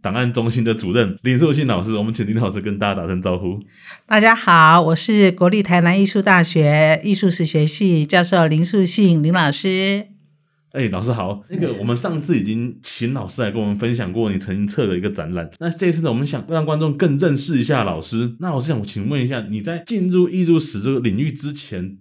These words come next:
Speaker 1: 整个学习跟教育的历程大概是如何？
Speaker 2: 好啊，我很高兴今天可以跟大家分享。
Speaker 1: <laughs>
Speaker 2: 我本来是念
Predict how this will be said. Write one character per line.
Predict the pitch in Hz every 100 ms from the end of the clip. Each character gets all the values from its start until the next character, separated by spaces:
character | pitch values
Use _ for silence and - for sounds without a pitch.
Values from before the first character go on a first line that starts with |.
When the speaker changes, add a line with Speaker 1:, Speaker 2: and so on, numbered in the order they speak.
| -
Speaker 1:
整 | 104 87
个 | 90
学 | 87 - 87 120
习 | - - 104
跟 | 123 131
教 | - 175 147
育 | 165
的 | 117
历 | 104 127
程 | 104 90
大 | 90
概 | 101 90
是 | 98 87
如 | 80
何？ | 80 78 80 _ _ _ _
Speaker 2:
好 | - 131
啊， | 156 180 202 220 226 - -
我 |
很 | 156
高 | 143 160
兴 | 156 196 175
今 | 151 175
天 | 180
可 | 175
以 | 170
跟 | 170 175
大 |
家 | 170
分 | 170 170 170
享。 | 170 131 117 - _
Speaker 1:
<laughs> | _ -
Speaker 2:
我 | 214
本 | 190
来 | 175
是 | 180
念 | 196 196 190 170 147